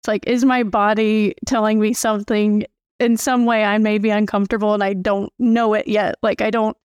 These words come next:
understand it yet. My body is saying that I'm uncomfortable, but my brain, it's not registering yet. So I've done a lot of work around that personally. And also, like, I've had some really great managers that helped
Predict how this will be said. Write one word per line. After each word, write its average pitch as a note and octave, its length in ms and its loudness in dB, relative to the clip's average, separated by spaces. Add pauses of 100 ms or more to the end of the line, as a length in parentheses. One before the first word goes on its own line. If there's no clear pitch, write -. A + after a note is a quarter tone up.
(120)
understand A#3 680 0
it G#3+ 120 -2
yet. G#3 240 -2
My G#3+ 160 0
body B3 360 0
is A#3 220 -2
saying A3+ 580 0
that G#3 160 -2
I'm G#3 200 0
uncomfortable, G#3 720 0
but G#3+ 260 -4
my G#3 180 0
brain, G#3 440 -2 (140)
it's G#3+ 300 -4
not G#3+ 240 0
registering G#3+ 640 -2
yet. - 220 -4
So G#3 400 -2 (260)
I've A#3+ 120 -2
done D4 120 0
a C4+ 80 0
lot A#3 180 2
of A#3 100 0
work A3+ 240 -2
around G#3 340 0
that A3+ 360 -2 (140)
personally. C4+ 640 0
And A#3+ 160 0
also, A#3 460 0
like, A3 420 -2 (320)
I've G#3+ 220 -2
had B3+ 300 -2
some B3+ 240 0
really A3 340 0
great A3 380 -2
managers A3+ 800 -2 (220)
that G#3 400 -2
helped G#3+ 480 -4